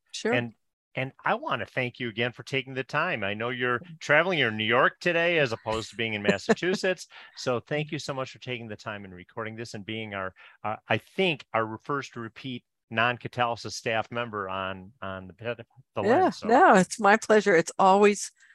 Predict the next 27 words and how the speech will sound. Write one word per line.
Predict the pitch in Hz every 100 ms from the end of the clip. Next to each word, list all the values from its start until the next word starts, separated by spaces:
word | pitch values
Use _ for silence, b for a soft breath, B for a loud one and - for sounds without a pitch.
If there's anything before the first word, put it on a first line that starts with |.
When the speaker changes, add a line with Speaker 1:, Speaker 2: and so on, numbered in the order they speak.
| b _
Speaker 1:
fun | - 175 180
to | 170
talk | 151 131 -
to | -
you | 127
guys. | - - - - _ _ 165
Always. | 143 135 151 - 185 - -
Yeah. | - - 160 - _ _ _ _ _ -
Speaker 2:
And | 139 139 -
I | 170 285
wanna | 269 139 113 104 _ -
thank | 147 147
all | 143 139
of |
you | 127 135
for | 131
listening | 131 139 - 104 95
to | - 104
help | 117 113
build | - 120 120
our | 110
community | - 113 104 98
of | 95
advocates | 92 - - 92
for | - 85
healthcare | 92 - 92
improvement. | 82 - 87 82